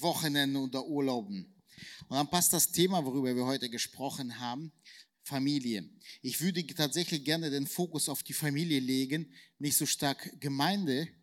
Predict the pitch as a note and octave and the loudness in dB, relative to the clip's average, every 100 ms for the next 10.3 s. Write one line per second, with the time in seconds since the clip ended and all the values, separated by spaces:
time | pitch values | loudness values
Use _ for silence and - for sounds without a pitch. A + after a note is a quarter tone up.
0 | _ _ _ - C3+ B2+ D3 C3 - C3 | _ _ _ -6 -4 0 -2 -2 -8 -6
1 | - C3 C#3 C3 A2 F2 - _ _ - | -4 -2 0 0 0 -4 -12 _ _ -8
2 | C3 C#3+ C3+ A#2+ C#3+ C3 - B2+ G#2 - | -4 -2 -2 -4 -2 -2 -2 -8 -8 -16
3 | _ - _ - C#3 C3 B2+ A#2 _ _ | _ -18 _ -6 -2 -2 -2 -6 _ _
4 | _ - - _ _ _ _ _ A2+ C#3 | _ -18 -18 _ _ _ _ _ -4 0
5 | D3 D3+ C#3 C3 B2 A#2 C3 C3 - - | 0 0 -4 -6 -8 -6 -4 -2 -4 -4
6 | G#2 G#2 G2+ F2 - _ _ _ _ _ | -8 -8 -12 -14 -18 _ _ _ _ _
7 | _ _ F3+ - - A3 - - - - | _ _ 4 6 6 2 4 0 2 -4
8 | - - _ _ _ _ _ _ _ _ | -4 -10 _ _ _ _ _ _ _ _
9 | _ - C3+ B2+ C#3+ C3+ C3+ C#3 C#3+ C#3 | _ -8 -4 -2 -2 0 0 0 0 2
10 | - C#3+ B2+ | 0 0 -4